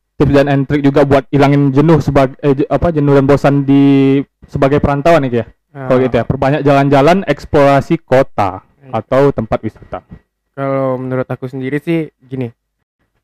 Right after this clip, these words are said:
Speaker 2: kenal tempat kita tinggal itu hal benar-benar wajib. Gimana bentuk lingkungan kita, atau ya pokoknya gimana suasana kehidupan kita. Eh, soalnya kita nih tinggal di tempat itu,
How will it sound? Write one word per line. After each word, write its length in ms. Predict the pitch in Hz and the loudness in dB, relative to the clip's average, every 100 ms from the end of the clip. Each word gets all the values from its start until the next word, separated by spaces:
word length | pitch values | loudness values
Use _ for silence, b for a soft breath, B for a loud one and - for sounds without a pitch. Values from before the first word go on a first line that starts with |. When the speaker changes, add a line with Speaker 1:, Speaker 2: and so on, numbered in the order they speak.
| _ _ _ _ _ | _ _ _ _ _
Speaker 2:
kenal 380 | 151 147 160 160 | -4 0 0 0
tempat 420 | 165 151 147 151 _ | -4 -6 -6 -8 _
kita 240 | 151 143 | -10 -8
tinggal 320 | 135 135 135 131 | -6 -6 -4 -6
itu 500 | 131 156 160 156 135 _ _ _ | -4 -2 0 -2 -6 _ _ _
hal 240 | 143 143 | -4 -4
benar-benar 400 | 135 131 127 127 | -2 -6 -6 -4
wajib. 300 | 127 127 123 - _ | -4 -6 -10 -18 _
Gimana 340 | 131 127 120 | -10 -6 -6
bentuk 240 | 123 120 131 | -8 -12 -12
lingkungan 380 | 120 120 120 117 | -14 -14 -14 -14
kita, 420 | 151 - 127 123 _ _ _ | -14 -8 -8 -10 _ _ _
atau 640 | - 123 131 127 131 127 127 _ _ _ _ | -20 -14 -12 -10 -8 -8 -10 _ _ _ _
ya 600 | 165 180 190 196 196 190 - _ _ | -2 -2 -2 -2 -6 -8 -16 _ _
pokoknya 300 | 180 220 214 | -8 -8 -8
gimana 340 | 165 180 190 190 | -8 -6 -6 -6
suasana 440 | 190 185 175 180 | -8 -8 -8 -10
kehidupan 400 | 175 170 165 160 | -10 -8 -8 -8
kita. 300 | 160 139 127 _ _ _ _ _ | -10 -10 -10 _ _ _ _ _
Eh, 480 | 143 139 139 135 135 - _ _ | -8 -4 -4 -4 -8 -10 _ _
soalnya 200 | 156 196 | -8 -8
kita 160 | 220 | -6
nih 240 | 233 180 - _ | -6 -6 -10 _
tinggal 300 | 165 156 147 | -4 0 0
di 80 | 143 | -2
tempat 240 | 143 143 135 | -6 -10 -12
itu, 280 | - 156 | -8 -6